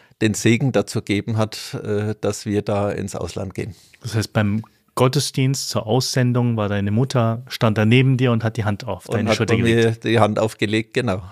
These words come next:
Speaker 2: Ja.
Speaker 1: Und hat uns da den Segen mitgegeben.
Speaker 2: Und das
Speaker 1: Genau.
Speaker 2: hilft dann auch, dass man gut wegkommen kann.
Speaker 1: Ja, das hilft, dass man gut wegkommen kann. Also
Speaker 2: Mhm.
Speaker 1: es war jetzt halt nicht so das Gefühl, äh, eigentlich wollen die das nicht.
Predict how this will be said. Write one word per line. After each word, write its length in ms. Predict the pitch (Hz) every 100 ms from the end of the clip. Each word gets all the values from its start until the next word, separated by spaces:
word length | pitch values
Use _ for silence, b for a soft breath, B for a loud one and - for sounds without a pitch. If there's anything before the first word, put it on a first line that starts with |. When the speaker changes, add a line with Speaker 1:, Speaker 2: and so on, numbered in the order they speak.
| -
Speaker 2:
Ja. 100 | 107
Speaker 1:
Und 220 | 107 107
hat 160 | 104
uns 220 | 110 107 -
da 140 | 101
den 160 | 98 98
Segen 280 | 92 92
mitgegeben. 420 | 98 95 92 92 95 - _ _ _ _ b b b b
Speaker 2:
Und 140 | 101
das 120 | 98 -
Speaker 1:
Genau. 120 | 101 90
Speaker 2:
hilft 300 | 135 143 -
dann 160 | 143 127
auch, 180 | 127 -
dass 180 | 135
man 300 | 131 123 123
gut 220 | 117 127 -
wegkommen 340 | 98 101 90
kann. 220 | 98 90 _ _ B -
Speaker 1:
Ja, 240 | 104 135
das 180 | 180 -
hilft, 280 | 147 143 -
dass 140 | 120
man 120 | 131
gut 180 | 123 139
wegkommen 380 | 113 - 98 98
kann. 180 | 98 101
Also 200 | 101 107
Speaker 2:
Mhm. 20 |
Speaker 1:
es 120 | 104
war 140 | 113 110
jetzt 540 | 110 - - - -
halt 120 | 117
nicht 140 | 120 120
so 120 | 117
das 220 | 107 -
Gefühl, 480 | - 123 123 127 117 B B B -
äh, 320 | 110 110 110
eigentlich 360 | 104 110 110 107
wollen 240 | 95 117
die 100 | 131
das 200 | 127 120
nicht. 400 | 135 - - -